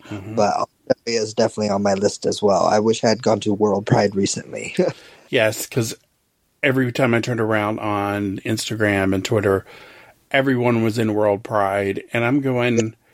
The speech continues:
Speaker 1: "How are you people affording this? I can't even
Speaker 2: <laughs>
Speaker 1: afford it." Ah.
Speaker 2: And it's a random part of the year, and just, you know, not a major holiday or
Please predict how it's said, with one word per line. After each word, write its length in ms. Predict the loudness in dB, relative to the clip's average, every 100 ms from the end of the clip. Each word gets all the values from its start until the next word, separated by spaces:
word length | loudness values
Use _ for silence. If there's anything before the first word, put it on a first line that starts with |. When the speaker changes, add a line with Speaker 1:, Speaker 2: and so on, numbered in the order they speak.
| _ _ _ _
Speaker 1:
"How 220 | -4 -2
are 80 | 0
you 160 | 0 0
people 320 | -2 -2 -2
affording 540 | -2 0 0 2 2
this? 560 | 4 2 0 -4 -6 -8 _ _
I 140 | -2 -2
can't 340 | 0 0 0
even 160 | 0 -2
Speaker 2:
<laughs> 60 |
Speaker 1:
afford 340 | 0 0 0 2
it." 220 | 0 -2 _ _ _
Ah. 320 | -6 -4 -4 -2
Speaker 2:
And 120 | 0
it's 140 | 0 -2 _ -2
a 120 | 0
random 480 | 2 2 2 0 -4
part 260 | 0 0 2
of 100 | 0
the 100 | -2
year, 400 | 0 0 2 2
and 180 | 0 -2
just, 400 | -6 -10 -16 -20 _ -20 _
you 160 | -4 0
know, 300 | 2 2 2 0
not 300 | 0 2 2
a 140 | 0 0
major 320 | -2 0 0
holiday 640 | 0 0 0 2 2 2
or 340 | 4 2 2